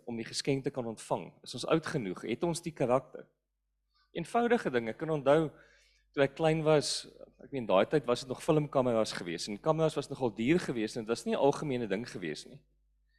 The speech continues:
En vir een of ander rede het ek van 'n kamera gehou, en ek wou 'n kamera gehad het. En ek kan onthou die gesprekke wat hulle gehad het oor, "Sal ek 'n kamera kan hanteer?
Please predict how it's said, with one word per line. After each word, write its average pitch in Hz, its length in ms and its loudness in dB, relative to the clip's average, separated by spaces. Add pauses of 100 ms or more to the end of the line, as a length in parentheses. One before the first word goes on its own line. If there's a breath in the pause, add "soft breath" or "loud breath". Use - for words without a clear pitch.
(100)
En 170 100 -8
vir - 140 -8
een 247 100 2
of - 120 -2
ander 190 180 4
rede 143 220 4
het 143 100 4
ek 131 140 0
van 151 120 -10
'n - 40 -6
kamera 143 320 2
gehou, 104 340 4
en 117 80 0
ek 120 120 -6
wou 113 140 4
'n 113 80 -2
kamera 117 300 0
gehad 87 400 -2
het. 101 120 -14 (1120)
En 190 100 2
ek - 140 2
kan 233 100 -2
onthou 190 320 4
die 254 100 -2
gesprekke - 520 0
wat 151 140 2
hulle 113 160 2
gehad 107 440 4
het 123 140 -6
oor, 107 240 0 (140)
"Sal - 380 2
ek 160 220 0
'n - 140 -12
kamera 143 320 -2
kan 123 220 -6
hanteer? 110 500 -8